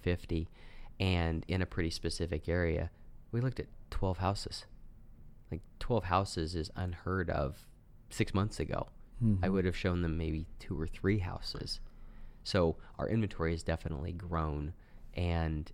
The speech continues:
Speaker 1: and, and we're seeing longer marketing times. Yeah, some of those are only in market three or four days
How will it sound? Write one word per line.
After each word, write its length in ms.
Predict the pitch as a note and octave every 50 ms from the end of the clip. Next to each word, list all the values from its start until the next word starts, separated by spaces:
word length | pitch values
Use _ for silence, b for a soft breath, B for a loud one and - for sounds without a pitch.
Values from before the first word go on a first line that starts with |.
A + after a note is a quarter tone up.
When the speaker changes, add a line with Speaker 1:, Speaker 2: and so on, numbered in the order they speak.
| -
Speaker 1:
and, 300 | E2+ F2+ F2+ E2+ E2+ D#2+ -
and 300 | - F2 F2 F2 E2+ E2 - -
we're 100 | F#2 E2+
seeing 280 | - - F#2 F2 F2
longer 220 | E2+ D#2+ E2+ E2 D#2+
marketing 360 | E2 D#2+ - - - - -
times. 320 | - - - - - - -
Yeah, 140 | - - -
some 220 | - - F#2+ F#2+
of 60 | F2
those 200 | E2+ F2 F2 -
are 40 | E2+
only 180 | E2+ F2 E2+ E2
in 60 | D#2
market 260 | D2 C#2 D2 - -
three 120 | - - E2
or 40 | D#2
four 180 | - - D2 D2+
days 440 | E2 E2+ E2+ E2+ E2 E2 - -